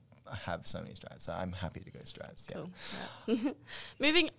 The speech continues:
Speaker 2: along,
Speaker 1: Mm-hmm.
Speaker 2: we had Electroshock and Re-Reaction.
Speaker 1: So I said I liked all of the looks.
Speaker 2: Mm-hmm.
Speaker 1: So I do. I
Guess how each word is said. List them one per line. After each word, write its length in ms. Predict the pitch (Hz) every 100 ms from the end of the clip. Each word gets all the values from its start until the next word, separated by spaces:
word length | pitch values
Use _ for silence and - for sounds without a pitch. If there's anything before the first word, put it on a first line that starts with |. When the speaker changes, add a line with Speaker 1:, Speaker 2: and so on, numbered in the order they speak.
| -
Speaker 2:
along, 380 | 214 214 196 165
Speaker 1:
Mm-hmm. 1000 | 180 170 185 185 151 139 180 349 403 -
Speaker 2:
we 220 | 220 233
had 400 | 320 - 185 151 -
Electroshock 920 | 180 190 - 302 - 220 220 - - -
and 200 | 208 208
Re-Reaction. 880 | 180 185 190 196 - - - - - - - - - - - - - - - - -
Speaker 1:
So 720 | - - 143 139 135 139 135 - - - - - -
I 80 | 170
said 340 | 170 - 185
I 80 | 196
liked 320 | 190 175 165 - -
all 320 | 139 143 143
of 160 | - -
the 60 |
looks. 600 | 120 113 208 - - -
Speaker 2:
Mm-hmm. 300 | 220 220 185 - - -
Speaker 1:
So 160 | 156
I 40 | 135
do. 520 | 127 120 101 131 214 - - -
I 200 | 127